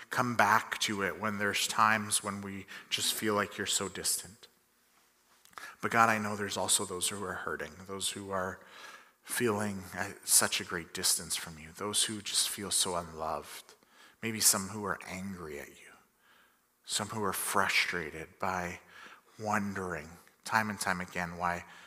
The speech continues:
the things that they want from you just don't come to pass. For them, Lord God, I just pray that by your Holy Spirit, you'd reach out into their lives. And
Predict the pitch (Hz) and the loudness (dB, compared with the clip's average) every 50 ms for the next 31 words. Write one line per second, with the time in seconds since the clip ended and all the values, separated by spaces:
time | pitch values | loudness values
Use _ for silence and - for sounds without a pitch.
0 | - - _ _ - - - - 117 110 110 107 107 101 101 95 - 92 92 90 | -20 -20 _ _ -6 -4 -2 0 0 0 -2 0 0 2 2 2 2 0 -2 -2
1 | 90 92 98 98 101 98 - - - 87 85 82 85 82 82 - - 90 - - | -2 2 4 4 4 4 2 -2 -4 -4 -4 -6 -10 -10 -10 -10 -8 -6 -4 -2
2 | - 98 92 90 - - - 90 90 85 - - - - 82 82 - - - - | -2 -2 -2 -2 -4 -4 -4 -4 -4 -8 -8 -8 -8 -8 -8 -8 -10 -10 -10 -10
3 | - - - - _ _ _ _ _ _ - - - - - - - - - _ | -10 -10 -14 -18 _ _ _ _ _ _ -20 -20 -18 -16 -16 -16 -18 -20 -20 _
4 | _ _ _ _ - - - 98 95 107 104 104 98 98 101 95 92 92 - 87 | _ _ _ _ -10 -6 -4 0 2 2 2 2 0 -2 0 0 0 0 -2 -2
5 | 85 87 87 90 92 - 87 - - - - - 90 87 90 87 82 87 87 78 | -2 -2 -2 -4 -6 -2 0 0 0 0 0 0 0 0 0 -2 -6 -8 -10 -10
6 | 78 - - 98 98 92 87 87 - - 104 95 92 92 87 - - - - 87 | -10 -2 0 2 2 2 -2 -6 -8 -8 -8 -8 -6 -2 2 4 4 4 4 0
7 | 82 73 67 82 92 90 - 92 95 92 92 - - - 98 95 90 90 87 85 | -4 -6 -6 -8 -10 -12 -12 -10 -10 -10 -4 -2 0 0 0 0 -2 -4 -8 -10
8 | - - 92 82 82 80 78 78 80 80 78 - - - - 80 80 82 90 | -10 -8 -8 -6 -4 -2 -2 -2 -2 -2 -4 -2 -2 -2 -2 -2 -6 -12 -16